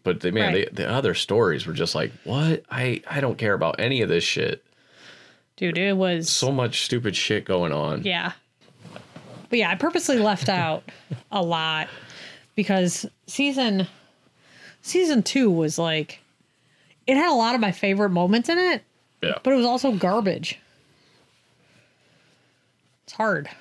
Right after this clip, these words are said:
Speaker 2: you know?
Speaker 1: Yes.
Speaker 2: And
Speaker 1: And,
Speaker 2: I
Speaker 1: and
Speaker 2: had
Speaker 1: you're right. It, it had some really cool moments, but
Speaker 2: and I
Speaker 1: they
Speaker 2: had
Speaker 1: were
Speaker 2: all
Speaker 1: few
Speaker 2: my
Speaker 1: and far
Speaker 2: notes.
Speaker 1: between.
Speaker 2: Like, all my notes, including the garbage shit. Like, it
Speaker 1: Yeah.
Speaker 2: really did. But I was like, "Mm, do you need under a blanket, buddy?"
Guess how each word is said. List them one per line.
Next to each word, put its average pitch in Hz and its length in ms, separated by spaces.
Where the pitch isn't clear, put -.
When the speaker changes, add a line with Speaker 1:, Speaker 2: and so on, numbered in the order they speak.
Speaker 2:
you 185 120
know? 185 220
Speaker 1:
Yes. - 400
Speaker 2:
And 220 80
Speaker 1:
And, - 20
Speaker 2:
I 226 80
Speaker 1:
and 233 80
Speaker 2:
had - 60
Speaker 1:
you're - 100
right. 113 180
It, 90 140
it - 140
had 110 140
some 107 160
really 110 160
cool 113 180
moments, 95 380
but - 120
Speaker 2:
and 240 80
I - 80
Speaker 1:
they - 60
Speaker 2:
had 339 80
Speaker 1:
were 254 60
Speaker 2:
all 247 100
Speaker 1:
few - 80
Speaker 2:
my 277 100
Speaker 1:
and 226 100
far 247 160
Speaker 2:
notes. 190 80
Speaker 1:
between. 143 300
Speaker 2:
Like, 208 100
all 208 120
my 262 120
notes, 240 480
including 208 560
the 175 60
garbage 165 380
shit. 185 300
Like, 208 120
it - 20
Speaker 1:
Yeah. 196 80
Speaker 2:
really 214 220
did. 190 320
But 196 100
I 175 100
was 175 140
like, 170 340
"Mm, 233 320
do - 140
you 208 100
need 196 60
under 190 180
a - 20
blanket, 185 380
buddy?" 190 380